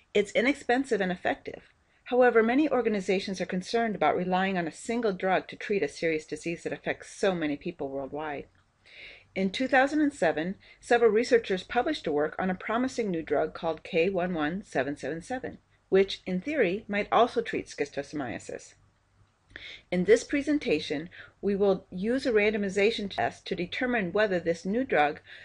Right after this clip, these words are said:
helps to stop the schistosome worms from growing.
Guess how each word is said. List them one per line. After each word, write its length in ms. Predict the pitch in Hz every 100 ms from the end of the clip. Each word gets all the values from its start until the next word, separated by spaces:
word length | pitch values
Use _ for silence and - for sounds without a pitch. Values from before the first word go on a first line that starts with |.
| -
helps 260 | - 214 220
to 100 | 220
stop 340 | - 202 175
the 80 | -
schistosome 540 | 190 - 180 - 202 170
worms 300 | 147 151 -
from 160 | 170
growing. 400 | 156 139 131 131